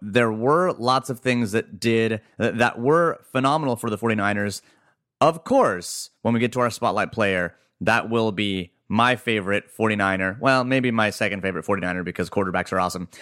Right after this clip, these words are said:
Uh, but that's gonna be Matt Breida. The cheetah is the rushing leader.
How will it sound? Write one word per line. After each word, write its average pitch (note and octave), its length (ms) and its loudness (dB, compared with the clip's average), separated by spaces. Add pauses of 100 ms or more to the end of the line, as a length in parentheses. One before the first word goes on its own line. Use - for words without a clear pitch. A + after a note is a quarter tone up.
(180)
Uh, A2+ 160 2
but G2 100 -8
that's C3 200 2
gonna C3 160 -4
be G#2+ 320 -4 (120)
Matt A2+ 320 0
Breida. F#2+ 440 -2 (340)
The A#2 120 2
cheetah A2 560 0 (540)
is C3 280 4
the A#2 160 0
rushing A2 400 -2
leader. F2 340 -4